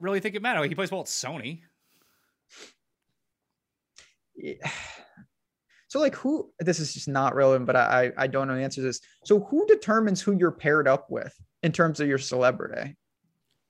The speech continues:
Speaker 1: I think, like, there's obviously, like, guys that get paired up with the same guys year after year. So maybe if there's,
Speaker 2: Yeah,
Speaker 1: like,
Speaker 2: like
Speaker 1: a preference, like, Phil would always play with, like, the C E O of K P M G. F-, uh,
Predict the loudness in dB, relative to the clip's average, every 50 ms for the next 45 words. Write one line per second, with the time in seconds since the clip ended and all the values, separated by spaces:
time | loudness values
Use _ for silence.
0 | _ _ _ _ _ _ _ -10 -10 -8 -8 -8 -12 -12 _ -6 -6 -6 -6 -6
1 | -10 -14 -18 -20 -20 -20 -20 -20 -20 _ _ _ _ -18 -12 -12 -12 -12 -12 -12
2 | -8 -6 -4 -2 -2 -2 -4 -4 -6 -8 -6 -6 -4 -4 -6 -6 -8 -12 -18 _
3 | _ _ _ _ _ _ _ _ _ _ -4 0 0 2 2 0 -2 -2 -2 -4
4 | -2 -2 -6 -6 -6 -6 -4 -2 -2 -2 0 0 -2 -2 -4 -6 -8 -6 -6 -6
5 | -8 -10 _ _ _ _ _ -16 -14 -10 -8 -8 -8 -8 -8 -10 -12 -12 -14 -12
6 | -12 -12 -12 -10 -8 -8 -6 -4 -2 -4 -4 -6 -8 -14 -10 -8 -6 -6 -8 -8
7 | -12 -12 -10 -10 -10 -8 -10 -12 _ -20 -20 -20 _ _ _ _ -16 -8 -4 -2
8 | -2 -2 -2 -4 -4 -4 -4 -4 -4 -6 -8 -10 _ -8 -4 -4 -4 -4 -4 -10
9 | -14 -14 -12 -10 -8 -10 -10 -8 -6 -4 -2 -2 -2 -2 -4 -4 -4 -4 -4 -4
10 | -4 -6 -6 -6 -6 -6 -6 -6 -8 -8 -10 -10 -10 -14 -14 -14 -12 -12 -12 -12
11 | -12 -10 -8 -6 -6 -6 -8 -10 -8 -8 -8 -8 -8 -8 -8 -8 -8 -8 -12 -10
12 | -8 -8 -8 -8 -10 -12 -14 _ _ _ _ _ _ _ _ _ _ -18 _ -4
13 | -4 -2 -2 -2 -4 -4 -6 -10 -14